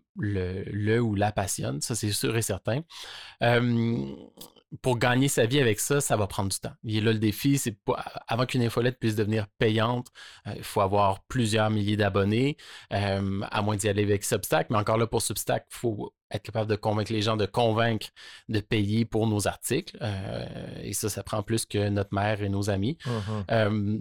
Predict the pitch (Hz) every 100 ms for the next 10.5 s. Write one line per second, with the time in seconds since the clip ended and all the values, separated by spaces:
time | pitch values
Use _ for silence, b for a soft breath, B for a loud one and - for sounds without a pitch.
0 | 139 143 117 - 107 117 - - 127 104
1 | - 123 - - 120 120 120 120 117 120
2 | - - - - - - _ _ _ B
3 | B - - 180 - 180 - - 165 165
4 | 165 - - - 160 - 170 165 160 -
5 | 196 190 170 151 156 151 143 147 - 151
6 | 160 165 - - _ 135 - 143 139 139
7 | 135 151 - 127 139 147 143 131 139 147
8 | - 156 143 147 131 - 147 208 - -
9 | _ B B - 135 127 135 143 131 135
10 | 123 127 160 -